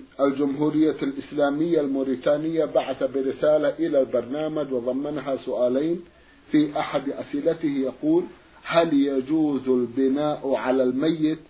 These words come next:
كالبيت مثلًا؟" ولعله يقصد القبر سماحة الشيخ، جزاكم الله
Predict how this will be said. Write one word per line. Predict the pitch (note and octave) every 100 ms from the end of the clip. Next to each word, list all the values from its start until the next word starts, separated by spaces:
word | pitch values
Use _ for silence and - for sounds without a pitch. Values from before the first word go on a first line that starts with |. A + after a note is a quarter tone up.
| _ _ _ _
كالبيت | - F#3 D#3+ G#3+ F3+ C3+ C3
مثلًا؟" | C3 C3+ C3 C3+ D#3 - _
ولعله | D#3 D3+ A#2+ C#3 C#3 C#3+
يقصد | C#3+ - - C3 C3 -
القبر | D3 C3 D3 C3+ A#2+
سماحة | B2+ B2 B2+ A#2
الشيخ، | - D3 D#3 - _ C#3+
جزاكم | C3+ B2+ C3+ B2+ A#2+ A2+ G#2+
الله | A2+ B2